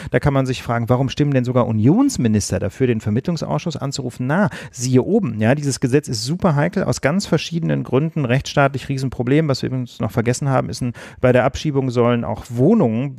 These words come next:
äh, und Räume betreten werden können ohne richterliche Anordnung. Eigentlich haben wir in,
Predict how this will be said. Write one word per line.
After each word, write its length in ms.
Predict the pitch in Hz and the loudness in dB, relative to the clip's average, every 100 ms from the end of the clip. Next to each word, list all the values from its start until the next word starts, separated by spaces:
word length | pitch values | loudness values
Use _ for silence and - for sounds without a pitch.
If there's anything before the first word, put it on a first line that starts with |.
| 127 | 0
äh, 220 | 131 123 | 2 2
und 360 | 120 120 - - | 0 -2 -6 -4
Räume 420 | 117 107 139 170 | -2 2 4 2
betreten 540 | 131 - - 165 - 160 | 0 -2 -2 -4 -2 2
werden 260 | 143 143 | 2 2
können 340 | - 131 135 - | 0 0 0 -2
ohne 320 | 135 160 135 | 0 2 2
richterliche 360 | 131 131 120 | 0 -2 -2
Anordnung. 500 | 110 147 151 - 196 | -4 -2 -2 0 -2
Eigentlich 380 | 147 120 143 135 | 0 0 0 0
haben 80 | 139 | 0
wir 180 | 135 131 | 2 0
in, 200 | 127 | -2